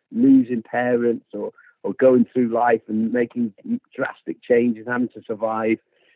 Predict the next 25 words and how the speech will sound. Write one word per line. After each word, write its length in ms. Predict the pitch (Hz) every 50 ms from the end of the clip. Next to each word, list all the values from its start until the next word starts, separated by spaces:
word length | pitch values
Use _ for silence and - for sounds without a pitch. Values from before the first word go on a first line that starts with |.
| _ -
The 60 | 131 -
songs 240 | - 139 160 156 143
take 220 | - 143 139 123 139
on 80 | 135
a 60 | 131 123
new 240 | 127 131 131 131
life, 300 | 131 139 151 156 143 131 -
and, 200 | - 127 127 123 -
and 100 | - 143
they 100 | 156 151
do 180 | 147 175 180 151
for 100 | - 160
me 220 | 160 165 165 156
as 80 | 143 156
a 60 | 151
writer. 520 | 135 156 160 180 185 175 - - 123 104 - _ _ _ _ _ _ _
So 240 | - - 151 147 139 _ _ _ _ -
I 100 | 156 156
went 240 | 165 180 - - -
back 160 | 151 143 - _ _ -
to 280 | 135 131 131 123 113 - _ _ -
the 260 | 117 127 123 120 123
original 500 | 117 127 123 120 - 120 117 113 113 - _ _ _ _ _ -
sequence 480 | 131 131 120 - - 117 110 104 - _
of 200 | - 107 107 98